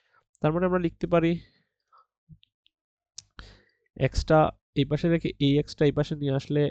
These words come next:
আরেকটা এক্স হয়ে যায়, plus x equal to আটশো বিশ, এখান থেকে মাইনাস হয়ে যাচ্ছে ছয়শো পঞ্চাশ, বা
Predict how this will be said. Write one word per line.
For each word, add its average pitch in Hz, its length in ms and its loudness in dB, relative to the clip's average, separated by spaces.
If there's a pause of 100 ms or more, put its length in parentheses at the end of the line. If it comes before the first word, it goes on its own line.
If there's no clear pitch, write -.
(340)
আরেকটা 127 300 0
এক্স 139 220 -2
হয়ে 135 140 -4
যায়, 135 180 0
plus 123 200 -4 (100)
x - 40 -12 (100)
equal 127 300 -6
to 143 60 -2 (680)
আটশো - 640 -6 (240)
বিশ, 131 280 0 (380)
এখান 131 260 -6
থেকে 139 200 -6 (320)
মাইনাস 127 320 0
হয়ে 135 140 -4
যাচ্ছে 131 260 -6 (560)
ছয়শো 117 560 -6 (920)
পঞ্চাশ, 117 720 -6 (1600)
বা 120 180 2